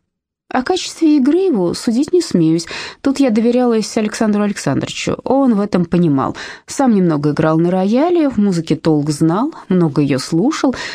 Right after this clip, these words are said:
В своих вкусах был пристрастен, недостатком это не считал. Нельзя быть всеядным.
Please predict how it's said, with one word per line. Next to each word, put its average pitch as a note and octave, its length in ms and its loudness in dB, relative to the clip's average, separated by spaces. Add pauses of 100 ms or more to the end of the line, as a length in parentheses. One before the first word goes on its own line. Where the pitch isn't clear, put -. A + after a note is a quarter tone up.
(220)
В - 80 -12
своих D4+ 280 0
вкусах E4+ 520 0
был A#3+ 180 2
пристрастен, A#3 840 -2
недостатком G#3 760 0
это A#3 200 -2
не A#3+ 100 2
считал. F#3+ 520 -4 (380)
Нельзя D#3 520 2
быть D#4+ 180 -4
всеядным. - 680 -2